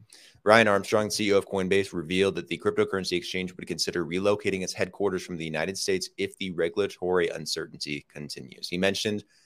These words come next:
this while speaking at FinTech Week in London. According to Armstrong, the regulatory environment in the U S remains unclear at the moment, and this is affecting the crypto ecosystem.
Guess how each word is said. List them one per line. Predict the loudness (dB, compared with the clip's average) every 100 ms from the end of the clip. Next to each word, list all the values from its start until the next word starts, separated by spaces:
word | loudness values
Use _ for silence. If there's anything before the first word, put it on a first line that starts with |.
| _ -4
this | -2 2
while | 0
speaking | 0 -4 -4 -4 -4 -2
at | -2 -2 -2
FinTech | -2 4 2 2
Week | -4 -6 -6
in | -8 -4
London. | 0 0 0 -2 -4
According | -8 -2 0 2 -2
to | -4 0
Armstrong, | 0 0 -2 -2
the | -2
regulatory | -2 0 0 0 2 2 2
environment | 0 2 2 -2 -6
in |
the | -6
U | -2 0
S | -2
remains | -6 -6 -6 -2
unclear | -2 -2 0 4 4 2 _ _ _ 0
at | 0
the | 2
moment, | 0 0 -2
and | -2
this | -2 -2 -8 _ _
is | 0 0
affecting | -2 0 0 2 -2 -8
the | -8
crypto | -4 -4 0 0 0
ecosystem. | -6 -8 -8 -6 -6 -8 -12